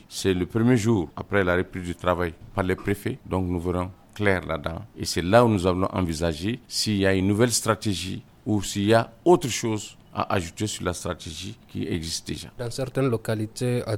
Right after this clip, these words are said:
Speaker 2: telles que à Yuwaru et Kidal, euh, la distribution des cartes n'a pas commencé. Euh, alors, euh, quelles sont les dispositions prises par les autorités pour que, euh, ces électeurs puissent avoir, euh, leur,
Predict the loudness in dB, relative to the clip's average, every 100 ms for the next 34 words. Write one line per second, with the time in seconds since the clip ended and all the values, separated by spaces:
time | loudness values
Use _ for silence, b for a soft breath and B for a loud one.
0 | 0 -2 -2 0 2 2 0 0 2 2
1 | 2 2 0 -2 -2 0 0 0 -4 -4
2 | -2 0 0 0 -4 -4 -2 0 2 2
3 | 0 -2 -2 -2 2 2 4 2 2 0
4 | 0 0 0 0 0 0 2 2 0 0
5 | 0 2 0 2 2 4 2 2 2 2
6 | -2 -4 -2 -2 0 -2 0 0 0 -2
7 | -2 0 2 0 -2 -2 0 -2 0 -2
8 | 2 2 2 0 0 2 2 4 2 2
9 | 0 0 -2 -2 0 0 0 0 -2 -2
10 | -2 -2 -2